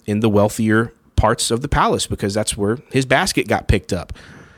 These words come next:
David, a man after God's own heart, was a king. Kings certainly had wealth.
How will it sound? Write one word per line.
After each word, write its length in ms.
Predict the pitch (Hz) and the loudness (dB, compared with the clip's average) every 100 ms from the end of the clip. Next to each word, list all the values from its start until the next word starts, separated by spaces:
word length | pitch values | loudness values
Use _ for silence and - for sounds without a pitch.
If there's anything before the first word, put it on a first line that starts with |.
| - - - | -20 -20 -6
David, 460 | 113 113 147 190 208 | 0 2 2 0 -2
a 100 | 104 | 0
man 280 | 104 110 117 | 2 4 4
after 200 | 117 117 | 4 2
God's 300 | 107 117 110 | 4 4 4
own 140 | 117 | 2
heart, 260 | 101 117 165 | 4 4 4
was 160 | 120 | 2
a 40 | 127 | 2
king. 420 | - 196 233 95 - _ _ _ _ | 2 2 2 -2 -10 _ _ _ _
Kings 480 | - 120 175 208 - _ - | 0 2 2 -2 -4 _ -6
certainly 460 | - 143 180 226 | 0 2 4 2
had 320 | 127 113 95 82 _ | 4 4 2 -4 _
wealth. 440 | 107 107 82 - | 0 2 0 -6